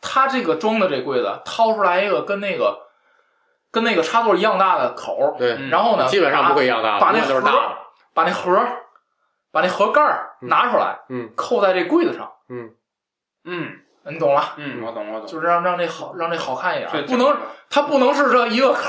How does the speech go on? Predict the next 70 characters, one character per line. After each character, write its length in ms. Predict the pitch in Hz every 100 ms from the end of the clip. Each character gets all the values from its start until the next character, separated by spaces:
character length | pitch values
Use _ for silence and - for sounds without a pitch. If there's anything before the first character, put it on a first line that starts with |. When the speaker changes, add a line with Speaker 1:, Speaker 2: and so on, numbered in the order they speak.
| -
Speaker 1:
儿 160 | 220 247
摆 200 | 117 151
那 80 | 160
儿， 180 | 156
Speaker 2:
嗯。 20 | -
Speaker 1:
里 60 |
边 100 | 175
还 120 | 185
是 40 | 202
那 80 | 185
插 220 | - 208
座 160 | 233
啊， 160 | 220 -
Speaker 2:
嗯。 140 | 131 117
Speaker 1:
不 80 |
好 100 | 139
看。 360 | 120 - 131 95
Speaker 2:
嗯。 80 | 123 110
Speaker 1:
他 100 | -
得 60 |
把 80 | 147
那 100 | 185 180
壳 220 | - -
儿 60 | 185
拿 180 | 196 202
出 60 |
来 100 | 185
扣 300 | 185 - 196
那， 80 | 170
Speaker 3:
嗯。 60 | 160
Speaker 1:
扣 200 | - 190
在 60 |
柜 180 | 208 277
子 140 | 214 -
上。 80 | - _
Speaker 2:
嗯。 140 | 123 110
Speaker 1:
这 80 | -
样 160 | 185 170
好 140 | 165
看。 180 | 160 - - _ _ _ -
然 160 | 160
后， 340 | 196 208 - _ _ _ _ _ _ _ _ _ _ _ _ _ _
当 160 | - 196
时 80 | 208
这， 140 | 214
这 160 | - 247
是 80 | -
我 120 | 131
盯 140 | 240
着 120 | 226
装 180 | - -
的。 60 | -
Speaker 2:
嗯。 240 | 143 120 107
Speaker 1:
这 80 | 214
是 60 | 156
我 40 |
盯 140 | 170
着 80 | 170
装 200 | 131 98
的。 120 | - - _ _ _ _ _
我 60 | 131
就 80 | 156
眼 120 | - -
看 180 | 269 254
着 80 | -
他 180 | 113 101
在 80 | 135
那 60 |
儿 60 | 131
弄， 200 | 143